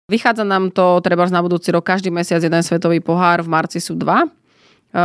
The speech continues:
plus majstrovstvá Európy, európske hry, majstrovstvá sveta a každý rok teraz vlastne býva prezidentská, bývalý, e,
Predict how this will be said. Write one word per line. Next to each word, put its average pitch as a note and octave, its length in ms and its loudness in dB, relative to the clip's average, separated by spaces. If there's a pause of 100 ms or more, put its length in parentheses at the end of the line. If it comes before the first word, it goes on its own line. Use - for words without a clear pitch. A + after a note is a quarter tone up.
(120)
plus F#3+ 320 0
majstrovstvá F3+ 640 -2
Európy, F#3+ 580 2 (380)
európske G3 500 0
hry, F3 240 2 (160)
majstrovstvá F3+ 480 -2
sveta F#3 560 -2 (320)
a - 80 -4
každý F#3+ 320 0
rok F3 160 -2
teraz F3 160 2
vlastne E3+ 380 0
býva D#3+ 500 2
prezidentská, F3 800 0
bývalý, E3+ 720 0
e, E3+ 400 0